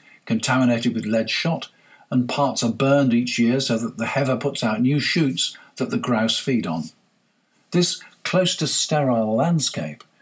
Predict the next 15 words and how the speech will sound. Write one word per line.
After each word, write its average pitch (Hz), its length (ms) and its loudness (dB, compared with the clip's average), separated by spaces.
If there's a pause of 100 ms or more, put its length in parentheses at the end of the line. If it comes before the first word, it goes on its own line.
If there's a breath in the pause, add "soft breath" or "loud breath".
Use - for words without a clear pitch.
(300 soft breath)
could 208 180 2
be - 140 2
returned 92 480 -4
to 110 80 -4
scrub 139 480 0
and 92 160 -10
woodland 127 400 0
with 92 160 -4
habitat 139 540 -2
for 113 120 -2
a 101 80 -2
wide 123 420 0
range 120 300 2
of 101 140 -4
wildlife, 123 640 0